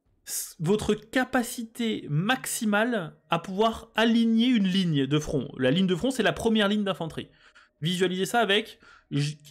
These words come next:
si le, le chiffre est de quarante, ça veut dire que je vais pouvoir positionner en ligne droite quarante soldats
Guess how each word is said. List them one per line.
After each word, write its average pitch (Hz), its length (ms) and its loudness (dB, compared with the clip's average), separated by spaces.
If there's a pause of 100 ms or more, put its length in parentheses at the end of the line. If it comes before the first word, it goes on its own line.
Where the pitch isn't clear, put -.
(120)
si 151 180 -10
le, 214 140 2
le 185 140 0
chiffre 214 220 -4
est 190 40 2
de 151 100 2
quarante, 196 440 -2
ça 185 80 -4
veut 165 80 -2
dire 196 160 -2
que 175 100 -4
je 160 80 -2
vais 170 80 0
pouvoir 170 360 -4
positionner 220 720 -2
en 147 140 2
ligne 254 240 4
droite 180 540 -2
quarante 269 360 2
soldats 170 520 -2